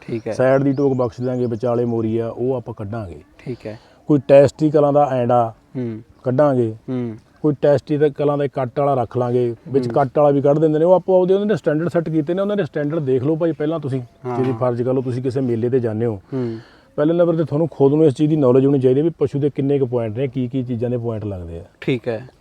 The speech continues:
Speaker 2: ਠੀਕ ਹੈ ਨਾ?
Speaker 1: ਹੂੰ।
Speaker 2: ਤੇ ਉਹ ਤੁਹਾਨੂੰ ਖੁਦ ਨੂੰ ਪਤਾ ਨੇ, ਫਿਰ ਉਹੋ ਜਿਹਾ ਪਸ਼ੂ ਤੁਸੀਂ ਲੈ ਕੇ ਜਾਓ।
Speaker 1: ਠੀਕ ਹੈ।
Speaker 2: ਫਿਰ ਤੁਹਾਨੂੰ ਪਤਾ ਵੀ ਮੈਂ ਪਹਿਲੇ ਰਾਊਂਡ 'ਚ ਹੀ ਬਾਹਰ ਜਾਊਂਗਾ, ਮੇਰੇ 'ਚ ਆਹ ਪਸ਼ੂ 'ਚ ਕਮੀ ਨੇ, ਫਿਰ ਉਹੋ ਜਿਹੇ ਪਸ਼ੂ ਨੂੰ ਲੈ ਕੇ ਨਾ ਜਾਓ। ਜੇ ਖੇਡਣੀ ਆ,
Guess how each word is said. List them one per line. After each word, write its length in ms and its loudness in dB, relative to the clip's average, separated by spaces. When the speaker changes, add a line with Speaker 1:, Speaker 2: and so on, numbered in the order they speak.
Speaker 2:
ਠੀਕ 160 0
ਹੈ 60 4
ਨਾ? 80 -4
Speaker 1:
ਹੂੰ। 540 -6
Speaker 2:
ਤੇ 320 2
ਉਹ 100 2
ਤੁਹਾਨੂੰ 180 0
ਖੁਦ 160 2
ਨੂੰ 120 2
ਪਤਾ 160 6
ਨੇ, 60 2
ਫਿਰ 120 2
ਉਹੋ 120 4
ਜਿਹਾ 160 4
ਪਸ਼ੂ 200 0
ਤੁਸੀਂ 200 -4
ਲੈ 140 2
ਕੇ 140 -4
ਜਾਓ। 200 -6
Speaker 1:
ਠੀਕ 260 -2
ਹੈ। 200 -6
Speaker 2:
ਫਿਰ 100 0
ਤੁਹਾਨੂੰ 260 -2
ਪਤਾ 280 2
ਵੀ 100 2
ਮੈਂ 120 0
ਪਹਿਲੇ 280 0
ਰਾਊਂਡ 200 0
'ਚ 40 -4
ਹੀ 60 -2
ਬਾਹਰ 260 2
ਜਾਊਂਗਾ, 300 0
ਮੇਰੇ 200 -2
'ਚ 80 -2
ਆਹ 120 -2
ਪਸ਼ੂ 280 -4
'ਚ 40 -8
ਕਮੀ 220 -6
ਨੇ, 80 -4
ਫਿਰ 100 -6
ਉਹੋ 120 -4
ਜਿਹੇ 140 -6
ਪਸ਼ੂ 160 -10
ਨੂੰ 100 -4
ਲੈ 120 -6
ਕੇ 120 -8
ਨਾ 100 -10
ਜਾਓ। 160 -10
ਜੇ 120 -6
ਖੇਡਣੀ 420 -6
ਆ, 140 -4